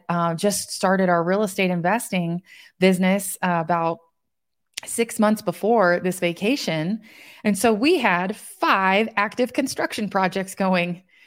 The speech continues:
in Kansas, and we decided to move away. Uh, you know what, though? We decided, like, "Hey, guess what? We make the rules." And we decided we wanted to move before school started again. And so we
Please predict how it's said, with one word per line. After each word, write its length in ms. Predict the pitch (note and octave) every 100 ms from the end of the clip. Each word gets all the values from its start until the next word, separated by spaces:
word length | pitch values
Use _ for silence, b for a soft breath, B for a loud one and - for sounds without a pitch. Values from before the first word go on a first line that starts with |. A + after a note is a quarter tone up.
| b b b
in 160 | A#3
Kansas, 500 | A#3 C4 D4+ G#3 F3
and 160 | - G3+
we 120 | A3
decided 420 | A#3 - F3+ F#3
to 100 | F#3
move 200 | G#3+ F#3
away. 420 | F#3+ F#3+ E3+ E3+ E3+ _ _ _ _ _ -
Uh, 100 | A3
you 100 | A#3
know 120 | C4 C#4+
what, 240 | C#4 D4+
though? 260 | D#4+ F#4 F#4+
We 160 | A3 C4
decided, 460 | C#4 C4 C#4 C4+ A#3
like, 300 | A#3 A3 -
"Hey, 180 | - C4
guess 240 | B3+ B3+
what? 180 | C4+ B3
We 100 | G#3
make 180 | A3+ A3+
the 80 | G#3+
rules." 440 | A3 F3+ F3 - _ b b b b
And 360 | G3+ G3+ G3+ G3+
we 100 | G#3+
decided 340 | G#3 G#3+ G#3
we 80 | G3
wanted 220 | G3 G3 F#3+
to 40 |
move 360 | G3 G#3 G3 F#3+
before 420 | F#3+ F#3+ G3+ G3+
school 300 | G3 A#3+ B3
started 360 | B3 B3+ B3+
again. 440 | B3 A#3+ B3+ C#4+ D4+
And 160 | G#3+ G#3
so 380 | A3+ G#3 G3 G3 B B B
we 400 | - G#3 G#3 F#3+